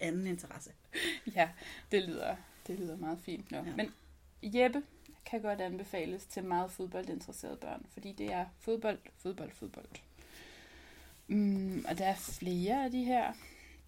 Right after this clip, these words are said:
Speaker 2: Øh, Fodbold og Finter er der nemlig også en serie, som hedder.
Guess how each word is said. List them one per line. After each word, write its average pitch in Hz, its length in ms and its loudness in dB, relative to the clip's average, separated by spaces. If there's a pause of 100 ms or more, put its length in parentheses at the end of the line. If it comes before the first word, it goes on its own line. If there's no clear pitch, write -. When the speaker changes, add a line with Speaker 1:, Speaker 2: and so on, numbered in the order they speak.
(760)
Speaker 2:
Øh, 185 380 0
Fodbold 233 500 8
og 214 80 2
Finter 247 440 6 (120)
er 202 80 0
der 185 80 0
nemlig 180 360 -4
også 269 280 2
en 254 100 2
serie, - 380 -6
som - 300 -12
hedder. 101 200 -12